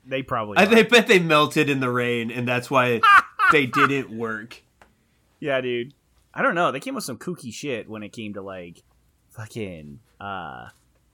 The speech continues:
Speaker 1: like, the boats and,
Speaker 2: Mm-hmm.
Speaker 1: uh, camouflage and shit like that.
Speaker 2: Yeah,
Speaker 1: So it doesn't
Speaker 2: you know.
Speaker 1: surprise me if they did this. Well, let's, let's see. Well, dude, I'm, I'm,
Speaker 2: Yeah, no,
Speaker 1: I'm
Speaker 2: I,
Speaker 1: riding
Speaker 2: I,
Speaker 1: on your
Speaker 2: I,
Speaker 1: knowledge.
Speaker 2: I distinctly remember something. I, I think it got t-, kinda turned into a running gag,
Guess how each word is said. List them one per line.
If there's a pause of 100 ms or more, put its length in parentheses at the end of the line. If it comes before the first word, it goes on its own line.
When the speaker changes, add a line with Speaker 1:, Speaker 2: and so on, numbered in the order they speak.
(140)
Speaker 1:
like,
the
boats
and,
Speaker 2:
Mm-hmm.
Speaker 1:
uh,
camouflage
and
shit
like
that.
Speaker 2:
Yeah,
Speaker 1:
So
it
doesn't
Speaker 2:
you
know.
Speaker 1:
surprise
me
if
they
did
this. (500)
Well,
let's, (160)
let's
see.
Well,
dude,
I'm,
I'm,
Speaker 2:
Yeah,
no,
Speaker 1:
I'm
Speaker 2:
I,
Speaker 1:
riding
Speaker 2:
I,
Speaker 1:
on
your
Speaker 2:
I,
Speaker 1:
knowledge.
Speaker 2:
I
distinctly
remember
something.
I,
I
think
it
got
t-,
kinda
turned
into
a
running
gag,